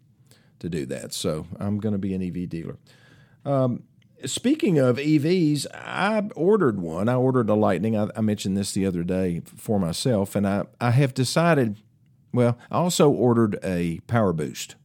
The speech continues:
which is a three point five liter EcoBoost hybrid. So it,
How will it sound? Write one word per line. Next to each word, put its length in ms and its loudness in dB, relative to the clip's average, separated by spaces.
which 200 -2
is 160 -4
a 40 -4
three 220 0
point 260 -2
five 240 0
liter 260 2
EcoBoost 760 -4
hybrid. 540 -4
So 180 2
it, 140 0